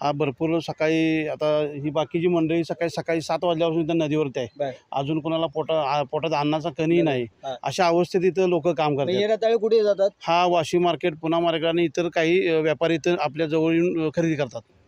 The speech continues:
Speaker 2: बरं, हे परवडते का? म्हणजे, अ, इथं
Speaker 1: अ, साहेब,
Speaker 2: मार्केट
Speaker 1: काय झालं, मार्केटला, आपल्या इथं मार्केट उपलब्ध नसल्यामुळे तिथं आपल्याला का कोणी वा-, वाटेल ते मनानं दर, एजंट भरपूर ज्या झाल्यात,
Speaker 2: हां.
Speaker 1: कोण वीस रुपयाला मागतोय, कोण बावीस रुपयाला मागतोय, तर हा शेतकऱ्यांना सगळ्या वीस, बावीस रुपये परवडत नाही.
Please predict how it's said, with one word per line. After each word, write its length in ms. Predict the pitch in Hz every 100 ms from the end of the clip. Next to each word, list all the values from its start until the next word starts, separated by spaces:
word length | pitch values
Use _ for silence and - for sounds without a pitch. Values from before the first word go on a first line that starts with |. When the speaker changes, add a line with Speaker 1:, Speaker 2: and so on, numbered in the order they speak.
| _ _
Speaker 2:
बरं, 120 | 180
हे 140 | 160 220
परवडते 580 | 247 247 262 262 180 139
का? 120 | 127
म्हणजे, 220 | 135 147
अ, 260 | 151 147 147
इथं 180 | 143
Speaker 1:
अ, 20 | 147
साहेब, 140 | 156
Speaker 2:
मार्केट 240 | 185 165
Speaker 1:
काय 100 | 208
झालं, 200 | 196 170
मार्केटला, 440 | 175 165 151 175 175
आपल्या 200 | 151 175
इथं 100 | 185
मार्केट 380 | 170 151 180 180
उपलब्ध 320 | 151 175 170
नसल्यामुळे 360 | 147 160 170
तिथं 240 | 156 160 165
आपल्याला 240 | 143 160
का 80 | 165
कोणी 440 | 160 165 175 180
वा-, 580 | 170 160 151 147 147 160
वाटेल 300 | 156 143 165
ते 60 | 170
मनानं 320 | 165 160 160
दर, 300 | 151 156 160
एजंट 360 | 151 147 160 156 151
भरपूर 280 | 147 165
ज्या 120 | 156 156
झाल्यात, 240 | 143 127 - _
Speaker 2:
हां. 120 | 139 123
Speaker 1:
कोण 140 | 180 170
वीस 200 | 170 170
रुपयाला 240 | 165 170
मागतोय, 320 | 165 135 160
कोण 200 | 143 160
बावीस 220 | 156 151 151
रुपयाला 200 | 160 160
मागतोय, 360 | 143 - 147 143 _ - -
तर 60 | 170
हा 120 | 196
शेतकऱ्यांना 440 | 196 165 202 196 196
सगळ्या 240 | 196 196
वीस, 220 | 190 190
बावीस 220 | 180 180
रुपये 220 | 185 190 190
परवडत 340 | 185 165 170
नाही. 160 | 139